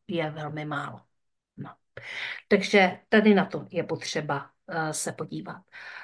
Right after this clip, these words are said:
Eh, ještě jeden bod bych, eh, na jeden bod bych se podívala, být váma, pokud sledujete svůj biznis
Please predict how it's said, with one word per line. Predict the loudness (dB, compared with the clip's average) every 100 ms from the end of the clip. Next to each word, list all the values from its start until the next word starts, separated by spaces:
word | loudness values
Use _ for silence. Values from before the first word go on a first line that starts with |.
| -18 -20 _ 2
Eh, | 4 4 2 0 -2 -6 _ _ -2
ještě | 0 0 2 4 6 4 0
jeden | 4 8 10 10 8 2
bod | -2 -6 -10 -14 _ -4
bych, | -4 -4 -10
eh, | -6 -2 -2 -2 -4 -8 -14 _ _ _ _ _ _ _ -2
na | 4
jeden | 8 8 8 4
bod | -2 -10 -12
bych | -6 -6 -4
se | -4
podívala, | -2 -2 -4 -2 4 4
být | 4 0 2
váma, | 2 2
pokud | 0 -2 -8
sledujete | -6 -4 -2 0 0 0 -6
svůj | -6 -6
biznis | -4 -2 -2 -2 -2 -2 -4